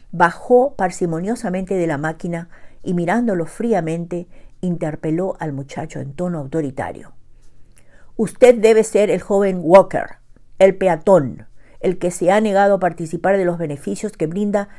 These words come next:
la electrificación total, ¿no es cierto?",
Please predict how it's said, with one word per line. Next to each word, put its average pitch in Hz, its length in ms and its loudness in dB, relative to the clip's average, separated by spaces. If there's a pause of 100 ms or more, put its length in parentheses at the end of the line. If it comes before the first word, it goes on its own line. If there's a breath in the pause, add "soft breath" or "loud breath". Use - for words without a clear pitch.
(140)
la 175 180 4
electrificación 160 920 -4
total, 160 360 -2 (720 soft breath)
¿no 208 80 -2
es 240 120 0
cierto?", 226 500 -2